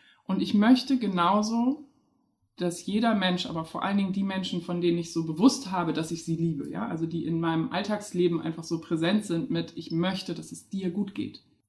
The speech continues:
Möchte ich, dass du tust, was dich glücklich macht.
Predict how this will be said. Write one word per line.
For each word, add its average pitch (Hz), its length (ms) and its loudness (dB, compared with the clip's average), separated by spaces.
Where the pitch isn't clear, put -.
Möchte 139 300 -4
ich, 170 80 -8
dass 165 220 -10
du 147 180 0
tust, 208 440 -2
was - 340 -10
dich 302 280 2
glücklich - 380 -10
macht. - 320 -10